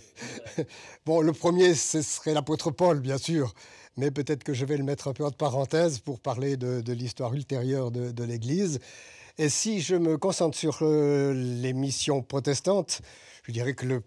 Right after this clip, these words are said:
Speaker 2: plus frappant, c'est William Carey, ou Carey, si on le prononce à l'anglaise, qui était le père des missions modernes. Euh, par son engagement, euh, il a créé la Société des missions baptistes,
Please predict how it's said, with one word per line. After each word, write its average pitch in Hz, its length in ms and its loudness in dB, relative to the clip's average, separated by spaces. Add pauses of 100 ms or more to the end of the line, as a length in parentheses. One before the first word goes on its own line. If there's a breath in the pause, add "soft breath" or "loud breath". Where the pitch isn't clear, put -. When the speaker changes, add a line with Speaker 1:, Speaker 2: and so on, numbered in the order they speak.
(140)
Speaker 2:
plus 123 760 -4
frappant, 151 440 0
c'est 139 380 0
William 131 380 -2
Carey, 131 400 0
ou 131 240 -10 (200)
Carey, 139 440 2
si 110 140 -10
on 120 100 -6
le 117 80 -10
prononce 120 320 -8
à 120 60 -4
l'anglaise, 120 560 -2 (520 loud breath)
qui - 120 -6
était 147 260 0
le 131 100 0
père 165 240 4
des 143 140 4
missions 135 280 0
modernes. 131 600 0 (480 loud breath)
Euh, 123 560 0
par 143 260 0
son 135 840 -2
engagement, 143 840 2
euh, 139 180 0
il 127 80 0
a 127 80 -2
créé 135 300 -2
la 123 80 -2
Société 135 440 -4
des 127 120 -2
missions 131 320 -4
baptistes, 127 600 -6